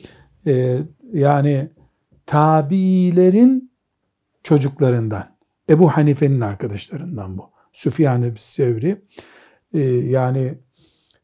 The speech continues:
e, Ebu Hanife gibi bir isim.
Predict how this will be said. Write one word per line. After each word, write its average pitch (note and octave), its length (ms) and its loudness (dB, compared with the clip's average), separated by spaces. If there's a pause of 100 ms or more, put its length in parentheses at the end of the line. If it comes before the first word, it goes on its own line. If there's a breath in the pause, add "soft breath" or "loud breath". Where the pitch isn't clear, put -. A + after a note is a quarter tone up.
(120)
e, C3 260 -2 (120)
Ebu D3+ 380 6
Hanife D3+ 760 2
gibi B2+ 500 -2
bir B2+ 220 -6
isim. - 320 -10